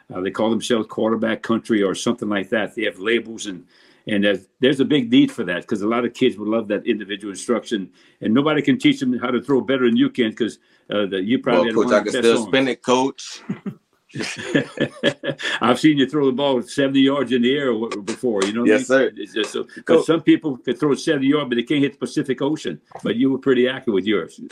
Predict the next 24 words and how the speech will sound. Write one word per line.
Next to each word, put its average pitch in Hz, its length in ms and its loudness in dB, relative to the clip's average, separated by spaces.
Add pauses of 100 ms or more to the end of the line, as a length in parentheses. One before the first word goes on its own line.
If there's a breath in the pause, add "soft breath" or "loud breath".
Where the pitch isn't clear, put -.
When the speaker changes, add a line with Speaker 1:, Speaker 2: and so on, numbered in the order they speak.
(440)
Speaker 2:
Yes, 127 300 0
Coach, 131 300 -2
and, 131 240 0
and, 127 260 0
and 123 100 2
just 151 160 -2
a 147 40 -2
beautiful 139 320 2
story 147 260 4
to 135 60 4
talk 135 240 0
about, 123 400 2 (400)
you 123 160 0
know, 123 280 0 (360 soft breath)
I 131 80 4
remember 151 320 0
when 135 100 -2
I 127 60 0
was 120 180 -2
playing 151 220 -2
for 156 100 -6
the 123 60 -2
Minnesota 127 400 -2
Vikings, 110 800 -4